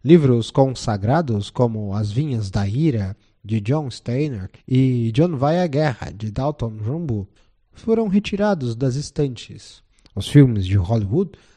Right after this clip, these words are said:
também foram pressionados a mostrar temas e histórias considerados apropriados para o americano médio.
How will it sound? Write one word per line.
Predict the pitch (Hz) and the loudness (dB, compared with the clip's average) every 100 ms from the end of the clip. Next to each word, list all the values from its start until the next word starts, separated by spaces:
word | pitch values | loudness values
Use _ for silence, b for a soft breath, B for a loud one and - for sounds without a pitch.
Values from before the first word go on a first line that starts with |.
| b | b
também | 339 302 311 | -6 -4 -6
foram | - 294 285 | -6 -8 -8
pressionados | - 269 - 277 247 233 160 139 131 | -2 -2 -2 -4 -2 0 0 0 0
a | |
mostrar | 147 143 123 - 180 170 135 - | -4 -6 -10 -6 -4 -4 -6 -10
temas | - 214 247 131 117 | -6 -6 -4 -6 -6
e | 123 | -6
histórias | 123 - - 135 110 | -8 -6 -6 -4 -6
considerados | - 151 139 151 135 151 147 113 104 - - b b b | -10 -12 -10 -8 -6 -6 -6 -8 -10 -14 -20 b b b
apropriados | 139 - 139 143 196 175 143 113 104 101 | -8 0 0 0 -4 -4 -4 -6 -10 -10
para | - 110 110 | -6 -4 -4
o | 107 104 | -8 -8
americano | 107 110 110 - 110 101 107 | -8 -8 -10 -8 -8 -6 -8
médio. | 117 107 95 85 90 87 | -6 -6 -6 -8 -10 -10